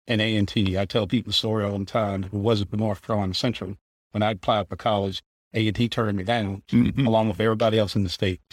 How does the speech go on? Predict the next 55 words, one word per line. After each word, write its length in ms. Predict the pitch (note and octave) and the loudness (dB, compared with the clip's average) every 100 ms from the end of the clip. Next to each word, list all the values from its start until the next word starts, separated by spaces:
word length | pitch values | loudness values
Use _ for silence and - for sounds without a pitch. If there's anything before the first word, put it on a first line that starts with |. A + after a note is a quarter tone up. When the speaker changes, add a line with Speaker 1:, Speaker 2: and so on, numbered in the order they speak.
| - | -6
Speaker 1:
<laughs> 200 | C3 - | -6 0
Only 200 | A#2+ A#2 | 2 4
North 240 | A2 G#2+ | 2 2
Carolina 280 | - G#2 G2+ | 0 -2 -2
Central 340 | - A2+ - | -4 -6 -4
accepted 420 | F#2+ - G2 - - | -8 -4 -4 -4 -18
the 60 | - _ _ _ _ _ _ _ - | -20 _ _ _ _ _ _ _ 0
opportunity 400 | G2 F#2 F#2 F2+ | 0 0 -6 -6
to 100 | - | -2
do 180 | G2+ A2 | 2 2
whatever, 280 | G2+ G2+ F2+ F#2+ - | 2 -2 -6 -12 -4
you 100 | A2+ | -2
know, 80 | G2+ | -2
what-, 200 | G#2+ A2 | -2 0
whatever 320 | B2+ B2 A#2 | 0 2 0
I 100 | G#2+ | -2
have 160 | G2 G#2+ | -6 -2
done 320 | B2 G2+ G2+ | 0 2 -2
is 100 | - | 0
because 160 | C#3 A#2+ | 2 4
Speaker 2:
Mm-hmm. 180 | G#2+ | 2
Speaker 1:
of 40 | A2 | 0
that 160 | G2 - | -4 -4
foundation. 540 | F#2+ F#2+ G2+ G2 - _ _ _ _ | -6 -4 -4 -4 -8 _ _ _ _
But 120 | A2+ G#2+ | 0 0
I 100 | G#2+ | 0
have 140 | G2+ | -2
treated 400 | - F3+ B2 G2+ | 0 2 2 0
A 140 | A#2 | 0
and 120 | G#2+ G2+ | 0 0
T, 200 | A2 G#2+ | 0 0
and 100 | G2+ | 0
the 100 | G2 | 0
Aggies 360 | A#2 A2 G2 | 0 0 -2
have 120 | G#2 - | -6 -4
treated 320 | C3 A2 G#2+ | -2 0 0
me 80 | G#2+ | 0
like 240 | G2+ F#2+ | 0 -4
family. 420 | B2 G2+ - A2 - _ | -4 -4 -6 -14 -18 _
Speaker 2:
Right. 200 | A#2+ G#2 - | -2 -2 -2
Speaker 1:
And 100 | G#2+ | 0
I 80 | G2+ | 0
have 180 | G2+ A2+ | -2 0
done 260 | A#2 G#2+ | 2 2
for 160 | G2+ A2 | -2 0
A 140 | A2 | 0
and 120 | G2+ | 0
T 160 | F#2+ A2+ | 0 0
what 160 | G#2 G#2 | 0 0
I 80 | |
would 160 | G#2+ F#2 | 0 -2
do, 240 | G#2+ G#2 - _ _ B2+ | -2 -4 -6 _ _ -8
you 60 | |
know, 60 | G#2+ _ | -8 _
for 360 | A#2 A2+ G2+ | -2 0 0